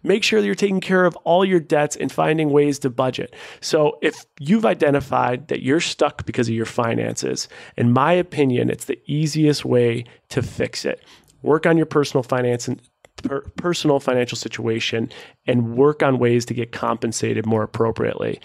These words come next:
And when you do that, you'll be able to quickly plan as to when you can unlock and move appropriately. And for me, I knew October of two thousand nineteen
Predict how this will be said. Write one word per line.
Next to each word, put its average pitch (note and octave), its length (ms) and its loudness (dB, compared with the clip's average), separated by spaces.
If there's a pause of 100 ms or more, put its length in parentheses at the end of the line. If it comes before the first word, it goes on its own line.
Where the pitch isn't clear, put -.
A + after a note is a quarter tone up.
(220)
And B2 100 0
when B2 80 4
you B2 100 2
do D#3+ 220 4
that, C3+ 260 2
you'll B2+ 120 0
be A#2+ 160 -2
able A#2 140 -4
to A#2+ 140 -2 (180)
quickly B2 640 -2 (580)
plan C3 500 2 (140)
as C3 120 -2
to B2+ 100 -2
when C3+ 500 2
you C3+ 140 0
can C3 220 0
unlock A#2+ 580 2
and A2+ 120 0
move A2+ 240 0
appropriately. A#2 560 -4
And A2 80 -6
for - 160 0
me, F3 300 4 (100)
I C#3+ 180 2
knew C#3 400 2 (280)
October D#3 440 0
of E3 60 -2
two F3 140 -8
thousand D#3+ 400 2
nineteen D3+ 600 -2